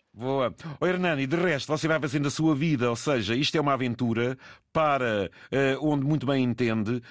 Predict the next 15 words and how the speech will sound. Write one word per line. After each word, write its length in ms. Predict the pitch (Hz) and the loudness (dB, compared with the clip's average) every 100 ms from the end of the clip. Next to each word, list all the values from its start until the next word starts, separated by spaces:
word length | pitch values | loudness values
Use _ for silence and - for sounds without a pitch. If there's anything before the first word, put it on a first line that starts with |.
| - | -16
dorme 640 | 107 104 156 143 131 113 104 | -6 0 2 2 0 0 0
nos 240 | 139 - | 0 0
sítios 380 | 170 127 135 - | -2 -2 -4 -4
que 180 | 135 139 | -2 -2
eventualmente 460 | 139 143 135 139 | 0 0 0 0
já 160 | 120 127 | 0 0
possam 240 | 131 120 | -2 -4
estar 260 | 117 135 120 | -2 0 -2
definidos, 340 | - 123 143 | -2 -2 0
até 160 | 120 127 | 0 -2
por 100 | 110 | -2
uma 60 | |
questão 220 | 117 - 139 | -4 -4 -4
de 80 | |
segurança, 640 | - 120 123 131 131 147 | -2 -2 0 0 0 -2